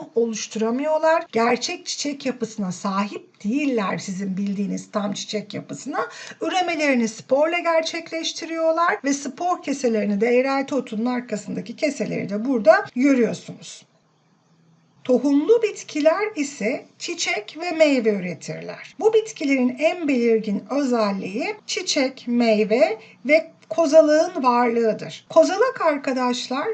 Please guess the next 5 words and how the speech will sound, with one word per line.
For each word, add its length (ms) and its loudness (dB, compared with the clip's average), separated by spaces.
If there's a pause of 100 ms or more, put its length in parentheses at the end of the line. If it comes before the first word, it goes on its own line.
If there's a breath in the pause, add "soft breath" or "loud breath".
(140)
tohumları 920 2
açıkta 460 -4
olan 500 2
bitkilerin 840 -4
çiçeğidir. 920 -2